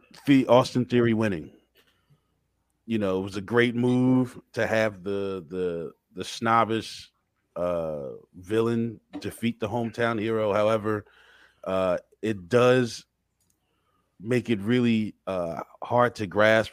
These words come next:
how they really want to commit to Mustafa Ali. It's difficult to shake because you don't know where they wanna go. First, they didn't wanna use him. They took him off T V. Then they tried to use him, give him a little push, and then they beat him.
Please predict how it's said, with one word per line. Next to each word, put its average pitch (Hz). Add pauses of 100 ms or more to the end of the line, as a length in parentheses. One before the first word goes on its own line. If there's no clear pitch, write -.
(140)
how 101
they 98
really 104
want 101
to 98
commit 95
to 104
Mustafa 104
Ali. 107
It's 87
difficult 101
to 92
shake 98
because 90
you 95
don't 95
know 92
where 92
they 92
wanna 90
go. 98 (480)
First, 123
they 95
didn't 139
wanna 139
use 131
him. 123
They 107
took -
him 113
off 110
T 110
V. 117
Then 101
they 90
tried 107
to 92
use 113
him, 113
give 98
him 95
a 90
little 90
push, -
and 85
then 90
they 87 (1160)
beat 113
him. 120